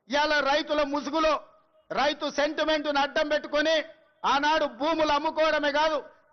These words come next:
ఔటర్ రింగ్ రోడ్డును తాకట్టు పెట్టడమే కాదు, లక్ష కోట్ల రూపాయలు కాళేశ్వరంలో కట్టి కట్టడం కూలడం జరిగింది.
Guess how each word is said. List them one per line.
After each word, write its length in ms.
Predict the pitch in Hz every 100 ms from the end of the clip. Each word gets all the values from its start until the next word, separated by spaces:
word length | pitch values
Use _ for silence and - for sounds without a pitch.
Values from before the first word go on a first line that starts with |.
| 233
ఔటర్ 260 | 311 320 311
రింగ్ 160 | 302
రోడ్డును 340 | 302 302 302 285
తాకట్టు 440 | 302 320 311 302
పెట్టడమే 440 | 294 311 302 302
కాదు, 340 | 294 311 330 247 - _ _
లక్ష 240 | 226 302 294
కోట్ల 440 | 294 311 311 311
రూపాయలు 480 | 294 311 330 339 320
కాళేశ్వరంలో 800 | 320 294 294 294 269 269 277 269
కట్టి 500 | 269 269 277 359 311 - - _ 233
కట్టడం 500 | 254 269 262 254 247
కూలడం 600 | - 262 302 294 277 269
జరిగింది. 720 | 262 254 240 240 233 226